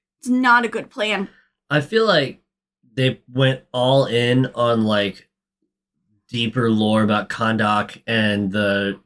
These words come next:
Speaker 2: two twists for the movie that they just got to the point where they're like, "Well, we have to feature these guys who do combat with him 'cause he's gotta fight someone who just doesn't go down in a heap.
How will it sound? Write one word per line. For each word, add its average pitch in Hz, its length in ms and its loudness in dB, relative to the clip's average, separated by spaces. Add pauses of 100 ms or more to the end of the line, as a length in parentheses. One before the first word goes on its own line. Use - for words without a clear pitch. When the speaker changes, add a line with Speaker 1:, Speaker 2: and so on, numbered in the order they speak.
Speaker 2:
two 120 420 -2
twists - 720 -2
for 113 140 -4
the 107 80 -2
movie 107 560 0 (1500)
that 113 440 0 (920)
they 131 220 2
just 131 340 0
got 135 260 0
to 143 80 -2
the 135 120 2
point 139 240 -2
where 131 100 0
they're 127 120 4
like, 123 240 0
"Well, 143 100 0
we 143 120 -2
have 170 260 0
to 143 80 -4
feature 160 440 -2
these 147 280 0
guys 117 460 0
who 120 100 -2
do 123 200 0
combat 123 560 -2
with 107 200 -2
him 127 300 0 (1600)
'cause 131 160 0
he's 131 120 -2
gotta 175 240 2
fight 135 240 -4
someone 151 440 2
who 123 140 2
just 117 220 -4
doesn't 127 300 0
go 117 140 2
down 120 540 0 (460)
in 131 140 0
a 120 80 0
heap. 147 420 0